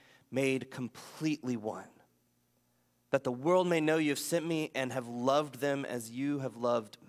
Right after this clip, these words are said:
me. Father, I want those you have given me to be with me where I am, so that they will see the glory which you have given me because you loved me before the world's foundation.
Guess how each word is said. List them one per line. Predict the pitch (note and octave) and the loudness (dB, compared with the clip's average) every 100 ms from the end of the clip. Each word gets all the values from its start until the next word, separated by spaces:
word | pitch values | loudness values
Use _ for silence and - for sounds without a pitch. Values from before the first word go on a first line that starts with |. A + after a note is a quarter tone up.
| G2 | -16
me. | A2+ A2 - _ _ _ _ _ _ _ _ _ - _ | -16 -16 -20 _ _ _ _ _ _ _ _ _ -20 _
Father, | - D#3 D3 C#3 | 4 6 8 8
I | D3 | 6
want | D#3 E3 C3+ | 6 2 2
those | D#3 E3 D#3 B2+ | 2 4 0 0
you | D#3 | 0
have | B2 | 0
given | D3 D3+ D3 | -2 0 0
me | C#3 B2+ B2 - | 0 -2 -6 -12
to | - | -8
be | C3 D#3 E3+ D#3+ | -4 -2 0 -2
with | B2+ F3 F3 E3+ | 2 0 0 -2
me | E3+ | -2
where | D#3+ D3 E3 - | 2 2 4 2
I | C3+ C#3 | 0 0
am, | B2+ B2 A2 G#2 G#2 _ _ _ _ _ _ _ | -2 -8 -10 -12 -18 _ _ _ _ _ _ _
so | - E3 | -4 -2
that | C#3 | 2
they | D#3 | 2
will | C#3 | 2
see | C3 F#3 | -2 -2
the | D3 | -2
glory | A#2 C3+ C#3 B2+ A2+ - - _ _ _ _ - | 0 0 4 4 2 -4 -18 _ _ _ _ -10
which | B2 | -4
you | C#3 | -2
have | B2+ | -2
given | - C3 C3 | 0 0 0
me | A#2+ | -2
because | A2 A#2+ - C3+ A#2 | -4 -8 0 0 0
you | B2 B2+ | -4 -6
loved | A#2 B2 B2+ - | 0 2 2 -2
me | B2+ B2+ | -6 -6
before | A2+ - B2 A#2 | -6 -6 -4 -4
the | |
world's | G#2+ A2 G#2+ - | -4 -6 -6 -10
foundation. | G#2+ G#2+ D3+ D#3+ - | -14 -14 -16 -14 -16